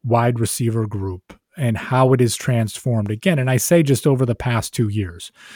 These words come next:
because, again, we're two years removed from the start of the twenty eighteen season. I realize it's the third season,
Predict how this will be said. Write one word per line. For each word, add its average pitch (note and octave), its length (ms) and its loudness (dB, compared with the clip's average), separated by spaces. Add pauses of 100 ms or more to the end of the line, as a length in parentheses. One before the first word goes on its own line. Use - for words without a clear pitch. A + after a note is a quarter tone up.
(200)
because, B2 320 2
again, A2+ 300 0
we're A#2+ 100 4
two D#3 240 2
years C3+ 320 4
removed A#2 480 0
from A2 200 -2
the G#2 60 -2
start A#2 300 -2
of G#2 120 -6
the G#2+ 100 -4
twenty G#2+ 420 -4
eighteen G#2 380 -8
season. F2+ 440 -8
I G#2+ 80 -6
realize A#2 540 0
it's G#2+ 180 -10
the A2 140 -4
third G#2 340 -4
season, F#2+ 520 -6